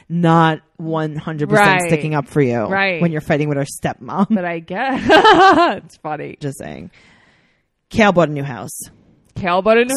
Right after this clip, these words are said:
Speaker 1: So
Speaker 2: house.
Speaker 1: she was building a house on the land.
Speaker 2: Mm-hmm.
Speaker 1: Uh, the, what did she say? What did she, she was
Speaker 2: Uh,
Speaker 1: like,
Speaker 2: she changed it from the
Speaker 1: uh, the
Speaker 2: land.
Speaker 1: plot.
Speaker 2: Yeah,
Speaker 1: We'll
Speaker 2: the
Speaker 1: call it
Speaker 2: pl-, or the plot or
Speaker 1: Yeah.
Speaker 2: something like that. Yeah.
Speaker 1: It fell through. She bought a
Speaker 2: Right.
Speaker 1: house.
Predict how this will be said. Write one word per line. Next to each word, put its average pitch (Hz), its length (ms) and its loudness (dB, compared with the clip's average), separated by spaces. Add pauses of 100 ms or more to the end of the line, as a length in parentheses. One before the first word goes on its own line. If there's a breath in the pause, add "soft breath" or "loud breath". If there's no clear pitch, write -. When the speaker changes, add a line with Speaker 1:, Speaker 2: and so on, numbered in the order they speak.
Speaker 1:
So 196 60 4
Speaker 2:
house. 175 260 4
Speaker 1:
she 202 80 2
was 180 160 0
building 208 360 2
a 240 60 -2
house 214 280 -2 (100)
on 160 160 -2
the 233 80 -2
land. 196 580 -2 (300)
Speaker 2:
Mm-hmm. 170 80 -10
Speaker 1:
Uh, 175 420 8 (260)
the, 160 520 2
what 190 140 4
did 180 40 -4
she 254 200 2
say? 269 340 2
What 208 180 -2
did 208 100 -8
she, 220 220 -6
she 170 200 -12
was 180 80 0
Speaker 2:
Uh, 180 40 2
Speaker 1:
like, 180 180 2
Speaker 2:
she 202 180 -4
changed 226 400 -6
it 185 80 -6
from 170 180 -10
the 160 60 0
Speaker 1:
uh, 160 140 2
the 180 120 0
Speaker 2:
land. 143 100 -2
Speaker 1:
plot. 180 380 2
Speaker 2:
Yeah, 196 80 4
Speaker 1:
We'll 190 80 2
Speaker 2:
the 202 60 -4
Speaker 1:
call 202 120 4
it 185 140 0
Speaker 2:
pl-, - 100 -2
or 180 140 0
the 165 100 -8
plot 175 360 -6
or 180 60 -2
Speaker 1:
Yeah. 160 120 0
Speaker 2:
something 165 260 -8
like 135 200 -12
that. 143 180 -8
Yeah. 151 220 -4 (340)
Speaker 1:
It 180 120 -4
fell 175 240 2
through. 151 560 -2 (200)
She - 180 -8
bought 156 260 0
a 156 40 -2
Speaker 2:
Right. 165 80 -6
Speaker 1:
house. 151 480 -2